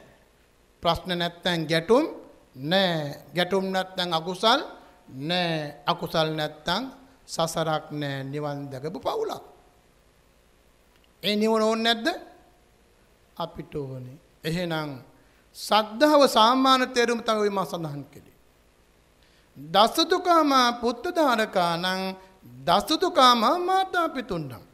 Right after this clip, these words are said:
පැහැදුණු අම්මයි තාත්තලයි හරිම කැමති දරුවෝ දකින්න. දරුවෝ හරිම කැමති දෙමව්පියෝ දකින්න.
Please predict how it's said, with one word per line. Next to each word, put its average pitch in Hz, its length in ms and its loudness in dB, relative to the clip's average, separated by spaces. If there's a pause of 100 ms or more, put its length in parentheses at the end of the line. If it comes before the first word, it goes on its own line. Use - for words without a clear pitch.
(1400)
පැහැදුණු 302 580 2
අම්මයි 254 420 2
තාත්තලයි 220 800 -2
හරිම 220 460 -2
කැමති 214 360 -2
දරුවෝ 208 400 -2
දකින්න. 240 380 -2 (1120)
දරුවෝ 208 460 0
හරිම 196 340 0
කැමති 196 440 -4 (1300)
දෙමව්පියෝ 233 600 -6
දකින්න. 185 440 -12